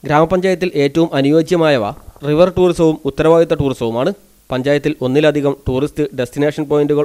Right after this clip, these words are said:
ഉണ്ടെങ്കിലും ചാലിയാർ കേന്ദ്രീകരിച്ച് ചെറുവാടി തീരവും ഇരുവഴിഞ്ഞ് കേന്ദ്രീകരിച്ച് ബി പി മൊയ്തീൻ്റെ സ്മരണകൾ ഉറങ്ങുന്ന തെയ്യത്തിൻകടവ് കേന്ദ്രീകരിച്ചുള്ള പദ്ധതിയുമാണ് കൗൺസിലിൻ്റെ അംഗീകാരത്തിനായി സമർപ്പിച്ചത്. ഇരുവഴിഞ്ഞിയിലും ചാലിയാറിലും ധാരാളം തീരങ്ങളും പൊതുസ്ഥലങ്ങളും ഉള്ളതുകൊണ്ട്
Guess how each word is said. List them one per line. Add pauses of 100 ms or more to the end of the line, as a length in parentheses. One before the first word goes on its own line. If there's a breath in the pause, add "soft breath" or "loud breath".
ഉണ്ടെങ്കിലും (420 soft breath)
ചാലിയാർ
കേന്ദ്രീകരിച്ച് (100)
ചെറുവാടി
തീരവും (160)
ഇരുവഴിഞ്ഞ്
കേന്ദ്രീകരിച്ച് (140)
ബി
പി
മൊയ്തീൻ്റെ (100)
സ്മരണകൾ
ഉറങ്ങുന്ന (140)
തെയ്യത്തിൻകടവ്
കേന്ദ്രീകരിച്ചുള്ള
പദ്ധതിയുമാണ് (560 soft breath)
കൗൺസിലിൻ്റെ
അംഗീകാരത്തിനായി (120)
സമർപ്പിച്ചത്. (720 soft breath)
ഇരുവഴിഞ്ഞിയിലും (680)
ചാലിയാറിലും
ധാരാളം
തീരങ്ങളും
പൊതുസ്ഥലങ്ങളും
ഉള്ളതുകൊണ്ട്